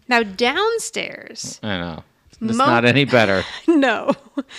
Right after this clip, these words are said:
Speaker 1: Mona apparently has lifted the T V and put it on the coffee table 'cause it's
Speaker 2: <laughs>
Speaker 1: very close. <laughs>
Speaker 2: I know it is.
Speaker 1: She's got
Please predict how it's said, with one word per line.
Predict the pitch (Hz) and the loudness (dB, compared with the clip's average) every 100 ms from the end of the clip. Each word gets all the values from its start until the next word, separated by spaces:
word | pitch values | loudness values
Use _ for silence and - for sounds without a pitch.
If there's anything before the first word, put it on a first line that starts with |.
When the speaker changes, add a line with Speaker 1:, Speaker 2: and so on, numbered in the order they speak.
| - - - | -18 -18 -8
Speaker 1:
Mona | 247 349 427 302 | 0 2 2 0
apparently | 269 294 302 262 | 0 -2 0 0
has | 226 202 | -2 -2
lifted | 269 - 285 | -4 -2 -4
the | 226 | -4
T | 196 240 | -4 -4
V | 220 254 | -2 -2
and | 208 190 | -2 -4
put | - 370 | -6 -4
it | - | 0
on | 247 277 | -2 0
the | 208 | -4
coffee | - 214 - - | -2 -2 -2 -8
table | - - 175 190 | -10 -12 -12 -12
'cause | - | -6
it's | 285 254 | -4 -2
Speaker 2:
<laughs> | 269 254 311 | -4 -2 0
Speaker 1:
very | 392 302 | 2 0
close. | - - 254 139 - 127 - 127 - - 294 - | -2 0 0 0 -4 -6 -6 -8 -8 -6 -6 -6
<laughs> | 156 - - 95 - | -8 -10 -12 -8 0
Speaker 2:
I | 147 | 0
know | 143 131 | 2 2
it | 131 | 4
is. | 127 120 113 - - _ - - - | 4 2 0 -6 -20 _ -20 -20 -14
Speaker 1:
She's | - 285 | -8 -6
got | - 269 226 | -2 -2 -2